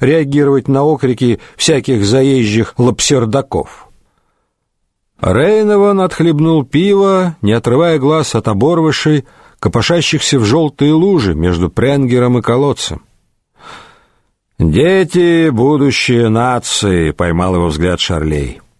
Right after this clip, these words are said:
«Наше будущее». Что ж, как таковое оно обещает быть неинтересным.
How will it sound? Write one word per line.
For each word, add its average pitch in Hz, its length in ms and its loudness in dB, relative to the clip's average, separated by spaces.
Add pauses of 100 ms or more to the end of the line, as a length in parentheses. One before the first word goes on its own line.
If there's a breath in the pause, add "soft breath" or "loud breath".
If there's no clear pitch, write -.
(160)
«Наше 160 680 -2
будущее». 113 920 -2 (800 loud breath)
Что 277 300 0
ж, - 100 -6
как 247 220 -2
таковое 247 680 0
оно 226 160 0
обещает 190 640 0
быть 151 520 -2
неинтересным. 120 1040 0